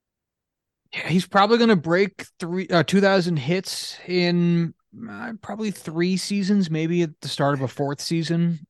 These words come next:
Um, he's gonna break three hundred home runs this year,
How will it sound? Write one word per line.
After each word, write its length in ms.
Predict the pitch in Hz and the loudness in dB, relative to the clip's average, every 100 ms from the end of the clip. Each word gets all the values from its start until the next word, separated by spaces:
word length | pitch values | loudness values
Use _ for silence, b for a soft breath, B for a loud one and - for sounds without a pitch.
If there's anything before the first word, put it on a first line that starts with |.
| - | -6
Um, 480 | 147 139 131 127 - _ | -2 0 0 -2 -6 _
he's 160 | 143 143 | -2 2
gonna 260 | 190 180 - | 4 2 -2
break 320 | 151 165 170 | 0 0 0
three 240 | - 160 170 | -4 -6 -2
hundred 320 | 165 151 139 | -2 -4 -4
home 260 | 151 151 | -4 -2
runs 400 | 147 156 151 120 113 | 0 0 -2 -6 -10
this 380 | 117 170 196 - | 2 4 4 -2
year, 540 | 127 143 156 101 - | -6 -2 -2 -2 -16